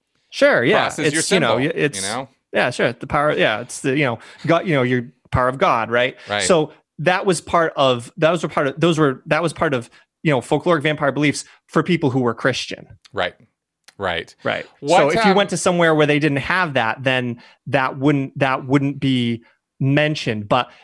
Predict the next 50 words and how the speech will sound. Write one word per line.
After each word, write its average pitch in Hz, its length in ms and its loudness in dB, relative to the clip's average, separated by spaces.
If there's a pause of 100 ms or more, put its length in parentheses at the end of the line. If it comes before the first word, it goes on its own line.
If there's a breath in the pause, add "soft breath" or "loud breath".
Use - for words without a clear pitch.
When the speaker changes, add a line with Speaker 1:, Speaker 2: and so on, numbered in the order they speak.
(140)
Speaker 1:
it 156 100 0
could 147 200 -2
be, 135 140 4
you 131 80 2
know, 113 460 -2
it 143 180 -2
could 151 180 -2
potentially 151 400 -4
be 127 120 -2
some 139 200 -4
other 139 200 2
kind 127 200 -6
of 113 80 -8
sacred 139 640 -4
thing 113 540 -4 (240)
to 127 220 0
whatever 117 340 0
place 117 400 -6
you 113 100 -8
were 110 120 -4
at 110 260 -2 (260)
that 104 180 -2
would 107 160 -8
Speaker 2:
Mm-hmm. 98 60 -10
Speaker 1:
help 110 260 -2
them 95 200 -12
or - 60 -12
something. - 420 -16 (220 loud breath)
Speaker 2:
Well, 165 160 2
that's, 196 360 -2
and 170 220 -4
that's 220 240 -2
translated 156 680 -4
to 135 100 -10
modern 123 720 -2 (120)
storytelling 104 1000 -2
of 92 120 -8
vampires. 92 800 -4
I 110 40 -4
mean, 101 140 -4
I'm 101 80 -4
looking 110 240 -6
at 98 100 -6
Salem's 90 460 -6
Lot. 113 320 0
I'm 95 100 -8
looking 95 240 -12
at, 98 300 -8
you - 80 -12
know, 90 220 -8